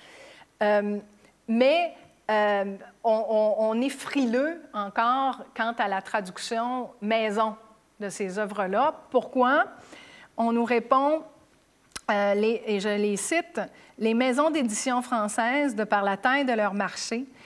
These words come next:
sont capables de financer des traductions que nous ne pouvons pas faire sans subvention.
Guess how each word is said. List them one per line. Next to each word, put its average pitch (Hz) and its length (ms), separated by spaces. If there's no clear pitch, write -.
sont 208 220
capables 269 360
de 262 80
financer 226 520
des 262 100
traductions 247 640
que 254 100
nous 196 140
ne 202 100
pouvons 277 360
pas 285 160
faire 208 320
sans 185 220
subvention. 170 640